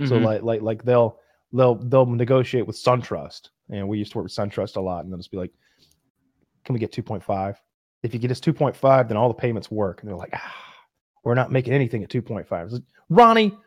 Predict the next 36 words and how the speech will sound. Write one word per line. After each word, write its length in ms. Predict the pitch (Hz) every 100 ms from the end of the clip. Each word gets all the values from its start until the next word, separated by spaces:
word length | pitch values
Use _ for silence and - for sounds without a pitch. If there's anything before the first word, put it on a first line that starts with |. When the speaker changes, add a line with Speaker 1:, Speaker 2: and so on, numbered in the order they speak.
| -
Speaker 1:
just 240 | 156 -
give 200 | 180 214
me 120 | 214
two 220 | 208 196 180
point 320 | 180 156 -
five." 360 | 185 135 180 -
Speaker 2:
<laughs> 0 |
Yeah. 500 | 214 - 185 175 147 120 _
Speaker 1:
"All 120 | - 143
right, 180 | 208 - - -
all 80 | -
right, 140 | -
fine. 420 | - 107 101 90 87
We're 80 | 110
not 180 | 123
making 300 | 104 107 -
a 60 | -
fucking 500 | - - - 95 80
dime 380 | - 90 92 85
here. 240 | 85 76 76
If 80 |
he 80 | 90
rene-, 360 | 87 95 113 -
he's 160 | 131 151
got 160 | 285
an 80 | -
eight 140 | - 151
hundred, 320 | 190 147 - -
come 140 | 339
on." 260 | 277 127 90 _ _ _ _ _ -
And, 240 | 110 101 110
you 100 | 107
know, 260 | 95 92 120
it, 160 | 120 - _ _ _
it's, 160 | 147 -
uh, 180 | 117